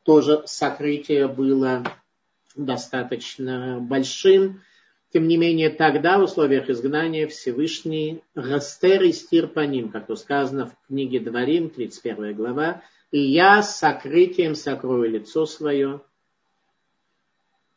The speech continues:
И Эстер раскрыла Бога в сокрытии. Таким образом, мы этим, этому и радуемся.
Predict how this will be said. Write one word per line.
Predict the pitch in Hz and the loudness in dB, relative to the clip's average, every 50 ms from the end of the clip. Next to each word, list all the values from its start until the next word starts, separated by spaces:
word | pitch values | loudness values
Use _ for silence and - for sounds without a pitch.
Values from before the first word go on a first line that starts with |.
| _ _ _ _ _ _ _ | _ _ _ _ _ _ _
И | - 151 147 143 143 143 143 143 143 143 143 143 147 147 139 139 - - _ _ _ _ - | -6 -4 -2 -2 -2 -2 0 0 0 0 0 0 -2 -2 -4 -6 -10 -14 _ _ _ _ 0
Эстер | 156 147 - - - 202 208 214 - - - | 0 0 0 2 4 6 6 6 4 2 0
раскрыла | 170 151 156 156 - - - - - 165 196 208 202 208 190 | 2 2 4 2 2 0 -6 -2 2 6 8 8 8 8 6
Бога | 139 110 127 135 135 135 139 147 131 | 4 2 2 2 2 2 0 0 -2
в | 131 - | -4 -6
сокрытии. | - - 139 - - - 107 101 95 - - 101 101 - | -6 -6 -6 -6 -6 -8 -8 -8 -8 -8 -12 -12 -10 -10
Таким | 123 117 - 165 180 | -8 -6 -4 -2 -2
образом, | 202 208 196 190 185 170 175 175 170 165 | -2 -2 -2 -2 -2 -2 -2 -2 -2 -2
мы | 160 147 143 151 156 | -2 -2 -2 -2 -2
этим, | 156 156 156 151 - 131 127 131 127 131 - _ _ - 135 131 135 131 - - | -2 -2 -4 -4 -4 -6 -6 -6 -6 -8 -14 _ _ -8 -6 -6 -6 -8 -8 -6
этому | 135 139 135 139 147 143 135 139 143 139 - | -6 -6 -4 -6 -6 -6 -6 -6 -6 -8 -8
и | 131 127 123 127 127 120 - _ _ | -8 -6 -6 -6 -6 -8 -12 _ _
радуемся. | 139 123 117 107 104 95 - - 90 85 80 - - - - | -12 -10 -10 -10 -12 -14 -14 -16 -16 -18 -18 -20 -20 -20 -20